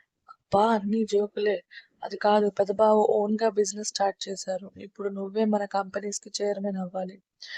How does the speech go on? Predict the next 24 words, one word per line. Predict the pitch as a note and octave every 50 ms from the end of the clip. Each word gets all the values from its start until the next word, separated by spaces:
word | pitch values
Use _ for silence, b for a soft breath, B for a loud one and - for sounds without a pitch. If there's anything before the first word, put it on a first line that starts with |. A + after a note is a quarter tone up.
| B B B B _
పైగా | - G#3 G#3 G#3 G#3 A3+
నేను | A3+ A3+ G#3+ G#3 G3+
సీఈఓ | - - G#3 G3 G3+ G#3 G3+ G3 G3+ G3+ G3
కూడా | - G3+ G3+ G3 A3 A3
అవ్వాలి. | G#3 F#3+ G3 G3 F#3+ F#3 G3 F#3+ -
మన | G#3 G3+ G3+ G3 F#3+
పొజిషన్‌కి | - G3+ G3+ G#3 G#3 - - A#3 G#3 G#3 - - -
బెస్ట్ | - G3 - - - - G#3+
ఇవ్వాలి | G3 G3 G3+ G3+ G3+ G3+ G3+
అంటే | G3 F#3+ F#3 - G3+
కాస్త | - - F#3+ F#3 - - - -
టైమ్ | G3 G3 G3 G3
పడుతుంది. | - G#3+ G#3 G3 G3 - G3+ F#3 F#3 F#3+ G#3+ - B B B B B B B B -
అప్పటి | - - - G3+ G3
వరకు | G3 G3+ G3 - - G3+
కిడ్స్ | - G#3+ G#3 - - -
వద్దు | G#3 G3 - - F#3+ F3+
బావ. | F#3 F#3 F#3 F#3 F#3 F#3 G3 G3+
లేకపోతే | G3 G3+ G#3 - - - - G#3+ G#3+ - A3 G#3+ G#3+
పెద్ద | - G3 G3 F#3+ G3+
బావ | G#3 G#3 G#3 G3+ G#3
ఎంత | G3 F#3+ F#3+ - -
స్ట్రగుల్ | G3 - - G3 F#3+ F#3 G3+ G3+
అయ్యాడో, | G#3 G#3 G3+ G3 F#3+ F#3+ F#3+ G3